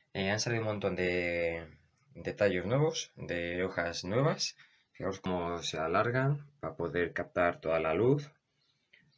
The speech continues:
para poder hacer la fotosíntesis. Y eso, que en, en dos meses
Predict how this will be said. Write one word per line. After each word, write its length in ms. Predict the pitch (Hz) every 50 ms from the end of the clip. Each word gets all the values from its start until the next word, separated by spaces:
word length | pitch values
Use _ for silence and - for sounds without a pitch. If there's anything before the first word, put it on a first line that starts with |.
| _ _ _
para 140 | - - -
poder 200 | 90 87 90 90
hacer 340 | 92 - - 95 92 92 92
la 160 | 92 92 98
fotosíntesis. 1200 | - 110 - - 139 139 - 101 98 95 - 101 95 - 104 104 104 104 104 101 101 - - - - - - - - - - - _ _ _ _ _ _ - - - -
Y 100 | - 147
eso, 220 | 151 123 - 90 - - - - -
que 480 | - 104 98 98 98 95 95 95 95
en, 360 | 92 - - - - 92 92 -
en 140 | 101 107 110 123
dos 160 | 165 165 165
meses 600 | 180 190 - - 98 - - - - - -